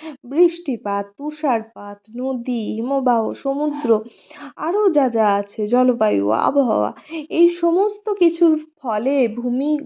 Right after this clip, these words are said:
ভূপৃষ্ঠে ভূমিরূপের যে পরিবর্তন ঘটে, তাকে আমরা বলতে পারি বহির্জাত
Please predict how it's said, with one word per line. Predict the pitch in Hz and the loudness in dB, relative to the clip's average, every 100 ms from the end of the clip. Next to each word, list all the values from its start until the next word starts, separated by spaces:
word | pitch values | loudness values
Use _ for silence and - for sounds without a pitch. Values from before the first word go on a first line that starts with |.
| 208 | -6
ভূপৃষ্ঠে | 226 240 269 269 _ 220 240 - 294 294 | -2 0 0 -2 _ -18 -16 -12 -8 -8
ভূমিরূপের | 240 240 240 262 277 277 359 381 | -8 -8 -4 -2 -2 2 4 6
যে | 349 349 | 6 4
পরিবর্তন | 277 233 220 202 196 _ 202 196 | 2 0 0 0 -2 _ -18 -16
ঘটে, | 202 190 190 277 466 - - 339 - | -14 -14 -8 -8 -8 -14 -16 -14 -14
তাকে | - 226 226 320 339 | -12 -10 -6 -2 0
আমরা | 254 214 208 214 | 0 -2 0 0
বলতে | 226 202 202 196 | 2 0 -2 -6
পারি | 196 202 294 539 - - 247 240 226 | -4 2 2 2 -2 -18 -16 -10 0
বহির্জাত | 269 302 311 403 381 254 233 214 214 | 4 4 6 6 6 4 2 0 0